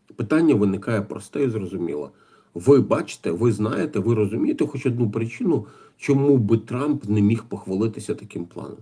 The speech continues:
Я не бачу. А от коли говорити про Віткофа, і він коментує відмову від зустрічі з українською делегацією, він,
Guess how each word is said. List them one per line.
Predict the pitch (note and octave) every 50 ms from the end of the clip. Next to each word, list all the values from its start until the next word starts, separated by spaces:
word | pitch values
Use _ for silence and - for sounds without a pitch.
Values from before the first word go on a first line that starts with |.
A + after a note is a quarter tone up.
| A2 _ _ _ _ _ _ _ _ _ _ _ _ _
Я | - A#2 A#2+
не | A#2 -
бачу. | - B1 - - - - _ _ _ _ _ _ _ _ _ _ _ _ _ _ _ _ _
А | - G#2+
от | A2+ A#2 G#2+ -
коли | - A#2 A2 G#2
говорити | G2 G#2 G2+ F2+ G2 G2 G2 - G2+
про | - - - G2 F#2
Віткофа, | G2+ C3+ E3+ F3 - - - G#2+ G2 - - A#2 - - _ _ _ _ _ _ _ _ _ _ _
і | - A#2
він | G#2 G2 A#2 D3 E3+ D#3 B2 G2+ - - - _
коментує | - G#2+ G2+ G2 G2 F#2+ F#2 - - G2+ G2 F#2 E2+ D2+ C#2 C#2+ - _ _ _ _ _ _ _ _ _ _ _ _ F#2 F#2 - - -
відмову | F2+ F#2 G#2+ F#2+ G2+ A#2+ C3 C3 A#2+ G2+ F#2 F2 E2+ - - G#2 - _ _
від | F2 F#2 F#2 E2+
зустрічі | F2+ A#2+ B2+ A#2+ - G2+ F2 - - F#2
з | E2+ - -
українською | G2+ - - G2 F#2+ F2 - - - -
делегацією, | - F2+ F2 F2 F2+ F2+ F2 G#2 A2+ A#2 A#2+ A2+ G#2 G#2+ - - G#2 G#2 G2+
він, | A2 B2+ C3 C3+ A#2+